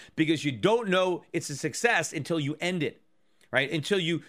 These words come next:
take away all the supports, and then what you built is still standing without those supports."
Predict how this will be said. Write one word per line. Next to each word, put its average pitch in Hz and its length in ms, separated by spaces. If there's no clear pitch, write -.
take 226 280
away 190 360
all 170 360
the 156 140
supports, 156 680
and 165 160
then 175 140
what 175 180
you 160 120
built 175 400
is 156 100
still 185 240
standing 190 540
without 147 300
those 135 140
supports." 139 540